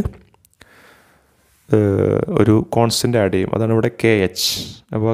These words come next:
കെ കോൺസ്റ്റന്റിനെ ഡിനോട്ട് ചെയ്യുന്നതാണ്. എച്ച് ഹെൻറി ലോ ആയതുകൊണ്ടാണ് കെ എച്ച് എന്ന് പറയുന്നത്.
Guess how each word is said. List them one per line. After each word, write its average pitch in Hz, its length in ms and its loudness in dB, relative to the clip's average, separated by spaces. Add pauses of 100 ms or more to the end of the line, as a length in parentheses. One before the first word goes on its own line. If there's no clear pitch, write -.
(120)
കെ 110 120 2 (360)
കോൺസ്റ്റന്റിനെ 123 640 2
ഡിനോട്ട് 107 240 -2
ചെയ്യുന്നതാണ്. 101 380 -2
എച്ച് - 300 -2
ഹെൻറി 117 420 0 (100)
ലോ 120 80 2 (120)
ആയതുകൊണ്ടാണ് 104 560 -2 (480)
കെ 113 140 2
എച്ച് - 160 -4
എന്ന് 117 120 2
പറയുന്നത്. 98 280 -2